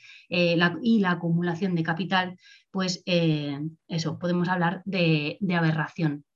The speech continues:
Es una realidad que en el sistema agroalimentario cada vez son menos las grandes corporaciones que controlan todos los extremos de la cadena y ca-, cada vez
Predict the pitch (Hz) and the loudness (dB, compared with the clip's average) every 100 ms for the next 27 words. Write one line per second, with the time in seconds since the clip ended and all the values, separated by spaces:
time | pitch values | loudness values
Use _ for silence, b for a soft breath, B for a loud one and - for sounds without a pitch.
0 | _ _ 180 175 170 170 175 180 190 202 | _ _ -6 -2 0 0 0 2 0 0
1 | 202 170 165 160 175 160 156 156 160 160 | -4 -4 -4 -4 -2 0 0 0 2 2
2 | 180 180 165 165 165 175 180 - 202 170 | 2 0 -2 0 -2 -2 -6 -2 0 0
3 | 165 _ 175 202 240 226 240 294 - b | -4 _ -2 2 4 4 2 -2 -10 b
4 | b 214 220 190 190 185 208 185 196 180 | b 0 2 2 0 -2 -4 -4 -4 -2
5 | 190 180 190 - 196 190 196 180 175 175 | -2 -4 -4 -8 -10 -6 -2 0 0 0
6 | 175 165 175 165 170 165 165 170 160 165 | 0 -2 -2 -2 -2 -4 -6 -2 2 2
7 | 165 160 165 165 160 165 165 208 190 190 | 2 0 0 0 0 0 -2 -6 -6 -4
8 | 175 160 165 175 | -2 0 0 -2